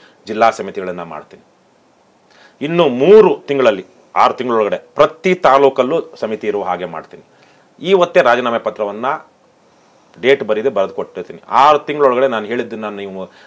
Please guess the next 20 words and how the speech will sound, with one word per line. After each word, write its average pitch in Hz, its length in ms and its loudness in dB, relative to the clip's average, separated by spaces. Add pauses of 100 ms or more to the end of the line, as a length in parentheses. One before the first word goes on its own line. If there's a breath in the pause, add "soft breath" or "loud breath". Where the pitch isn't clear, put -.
ನಾನು 123 320 2
ಹೇಳಿದ್ದನ್ನ 120 480 -2
ನಾನು 104 220 -4
ಮಾಡೋದಕ್ಕೆ 104 420 -2
ವಿಫಲನಾದ್ರೆ 117 960 -4
ನೀವು 127 320 -6
ಆ 101 140 0
ರಾಜೀನಾಮೆ 104 400 -4
ಪತ್ರವನ್ನ 90 400 -10
ತಗೊಳ್ಳಿ 80 480 -10
ಅಂತ. 67 160 -20 (440 soft breath)
ಬೇರೆ 90 140 -12
ಬೇರೆ 110 160 -2
ಕಾರಣಗಳಿಂದ 110 500 -2
ಅವರು 95 360 -2
ಅವತ್ತು 85 340 -8
ಒಪ್ಕೊಳ್ಳಿಲ್ಲ, 82 840 -12 (160)
ನನಗೆ 82 440 -12
ಜವಾಬ್ದಾರಿಯನ್ನ 90 560 -8
ಕೊಡ್ಲಿಲ್ಲ. 82 600 -12